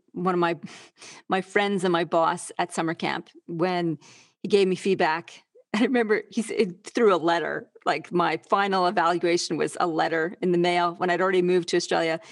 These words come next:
And he said, "Oh, you know, you're sometimes overly emotional." And I was reading it and I went, "Overly emotional? What the hell is he talking about?" And then I went, "Oh, that." <laughs> Um,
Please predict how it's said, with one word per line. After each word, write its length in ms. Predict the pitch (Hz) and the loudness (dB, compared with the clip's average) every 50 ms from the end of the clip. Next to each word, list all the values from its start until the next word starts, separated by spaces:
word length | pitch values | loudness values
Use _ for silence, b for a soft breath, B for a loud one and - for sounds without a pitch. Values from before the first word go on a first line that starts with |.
| B B B B B B _ - | B B B B B B _ -4
And 260 | - 202 196 190 196 | -2 -2 0 0 0
he 100 | 208 202 | 0 2
said, 140 | 208 240 247 | 2 2 2
"Oh, 240 | 269 254 262 254 247 | 4 2 2 2 2
you 240 | 240 139 226 247 233 | 0 0 0 2 2
know, 120 | 226 214 | 2 2
you're 220 | 214 220 202 208 | 0 0 0 -2
sometimes 400 | 196 - 233 220 202 226 196 196 | 0 0 -2 -2 0 -2 -2 0
overly 400 | 175 165 190 185 185 190 185 180 | 0 0 0 2 2 2 2 2
emotional." 580 | 170 170 156 165 175 170 - - - - - - b b b b b b b - | 2 2 0 0 -2 -2 -4 -8 -10 -10 -12 -16 b b b b b b b -4
And 60 | 202 | -4
I 40 | 220 | -2
was 120 | 214 196 | -2 0
reading 240 | 220 247 269 277 254 | -2 0 0 0 0
it 60 | 190 | 0
and 80 | 165 170 | 0 0
I 40 | |
went, 200 | 170 165 156 - b b b b b b _ _ | -2 -2 -4 -4 b b b b b b _ _
"Overly 420 | - 427 453 494 554 - - 277 247 | 4 4 4 4 4 2 2 2 2
emotional? 680 | 208 180 185 196 220 240 285 339 392 392 - - 285 | 2 2 2 4 6 8 8 6 6 4 0 -2 -4
What 220 | 311 339 330 - - | -4 -6 -6 -4 -2
the 80 | 294 | -4
hell 240 | 262 202 220 330 381 466 | -2 0 0 2 2 2
is 80 | 453 | 0
he 120 | 285 202 - | -2 -4 -8
talking 500 | - 285 269 330 370 392 - 466 381 294 | -8 -2 2 2 2 2 4 2 2 2
about?" 280 | 214 247 240 180 - - _ B B B B B B B _ _ _ _ _ _ _ _ | 2 0 -2 -2 -4 -8 _ B B B B B B B _ _ _ _ _ _ _ _
And 180 | 226 226 220 220 | -2 0 2 2
then 80 | 214 | 0
I 80 | 208 196 | 0 0
went, 200 | 190 190 - - _ - | -2 -2 -4 -8 _ -10
"Oh, 320 | 202 190 185 160 - 180 - - _ _ _ _ _ | -6 -6 -4 -6 -6 -10 -14 -20 _ _ _ _ _
that." 280 | - 170 147 - - - _ _ - | -4 -2 -2 -4 -6 -10 _ _ -2
<laughs> 0 | 220 - - - - - - - - - - - - - 294 - - - 311 - - - 277 254 - _ - 214 - - _ - 196 - _ - 180 - _ - - - B B B 156 320 320 302 B B B B - | -2 -2 -2 -6 -8 -10 -10 -12 -14 -16 -18 -20 -4 -2 -2 -2 0 0 -2 -2 0 -2 -2 -4 -2 _ -10 -10 -10 -10 _ -10 -10 -8 _ -8 -8 -8 _ -8 -10 -10 B B B -10 -10 -10 -12 B B B B 0
Um, 460 | - 196 202 208 202 202 190 190 - | 2 2 2 2 2 0 -4 -6 -10